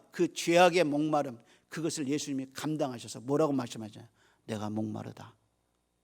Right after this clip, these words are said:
이게 분리예요, 분리. 그래서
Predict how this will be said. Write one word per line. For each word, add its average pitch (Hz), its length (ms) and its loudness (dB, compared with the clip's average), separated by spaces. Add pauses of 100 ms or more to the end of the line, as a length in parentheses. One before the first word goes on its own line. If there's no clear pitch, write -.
(140)
이게 135 220 -2 (220)
분리예요, 123 560 -10
분리. - 180 -20 (1900)
그래서 185 400 8